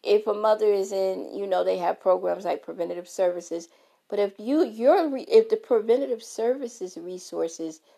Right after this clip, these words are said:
are lacked, how you assisting the mother?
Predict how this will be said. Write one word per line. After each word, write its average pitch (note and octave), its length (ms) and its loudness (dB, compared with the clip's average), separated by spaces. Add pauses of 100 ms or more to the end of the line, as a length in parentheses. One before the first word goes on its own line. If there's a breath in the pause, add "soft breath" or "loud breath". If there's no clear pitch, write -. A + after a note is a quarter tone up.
(300 soft breath)
are E3+ 160 4
lacked, E3+ 540 -4 (340)
how A#3 160 6
you A3+ 220 2
assisting G3+ 500 -4
the E3+ 80 -8
mother? F#3+ 460 -8